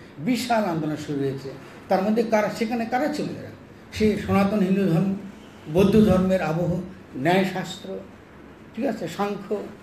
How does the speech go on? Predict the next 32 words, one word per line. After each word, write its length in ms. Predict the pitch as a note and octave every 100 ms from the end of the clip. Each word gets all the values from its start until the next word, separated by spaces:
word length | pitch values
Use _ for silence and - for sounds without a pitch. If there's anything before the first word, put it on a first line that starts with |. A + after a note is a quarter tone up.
| - - -
হাজার 360 | B3 C4 C4+ A3+
রকম 300 | A3 G#3 E3
বাংলা 380 | D#3 D3+ D#3 C#3+
বিভিন্ন 400 | C3+ C#3+ D3+ D3+
দর্শন 340 | B2+ A#2+ -
এসে 200 | D3 B2
এক 80 | C3 G#2+
জায়গায় 220 | A#2 D3 A3 - - -
একটা 280 | - - A2+ - - - - -
শক্তিশালী 640 | - G#3+ - F3+ E3+ D#3+
রূপ 140 | C3+ A#2+ B2+
নিয়ে 140 | A#2
এসে 240 | G#2+ B2+ G#2+ - - B2+
বেরিয়েছে। 360 | A#2+ F#2 F2+
ফলে 120 | F3 A3
আমি 160 | A#3+
এই 60 | A#3
কথাটা 200 | A#3 A3+
বলছি 320 | G#3+ G#3 G#3+
সকলকে 340 | - F#3 F#3+
ভাববার 360 | E3+ D3+ E3+ E3+
জন্য 240 | D#3 F#3+
যে 60 | G3+
আমাদের 300 | G#3+ B3+ C4+ - - -
মেলা, 440 | D#4 D#4+ C4+ F#3+ - - - - -
আমাদের 280 | D#3 C#3 C#3 C3+
উদাহরণ 320 | D#3+ D3+ B2+
আছে 220 | A2+ A2+
যেখানে 320 | A2 G2+ C3+ F3 - - -
এই 180 | D3+ C#3+ B2+ -
শিক্ষা 380 | A3 - -
বলতে 420 | B3+ F3+ D#3+ -